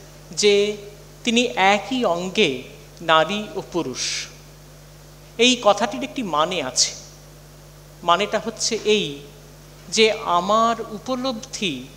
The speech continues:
আমার দেশ, কাল, ওই যে কিসা গৌতমীর কথা বলছিলাম, তিনি শুধু তার নিজের সন্তান এবং সেই সন্তানের মৃত্যুর ছোট ঘটনাটিকে একমাত্র ঘটনা বলে মনে করছিলেন। সেই ভুল তার ভেঙে গেল।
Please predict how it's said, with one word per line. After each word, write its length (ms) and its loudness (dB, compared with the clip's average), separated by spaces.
আমার 380 4
দেশ, 640 -4
কাল, 480 4
ওই 120 -2
যে 100 -8
কিসা 300 -6
গৌতমীর 420 -6
কথা 200 -2
বলছিলাম, 580 -6
তিনি 200 0
শুধু 240 -4
তার 280 6
নিজের 280 -2
সন্তান 760 -2
এবং 200 0
সেই 240 -4
সন্তানের 640 -2
মৃত্যুর 560 -6
ছোট 360 -6
ঘটনাটিকে 1000 0
একমাত্র 840 0
ঘটনা 320 -2
বলে 200 0
মনে 220 -2
করছিলেন। 560 -6
সেই 220 -2
ভুল 240 -6
তার 160 -6
ভেঙে 260 -6
গেল। 160 -8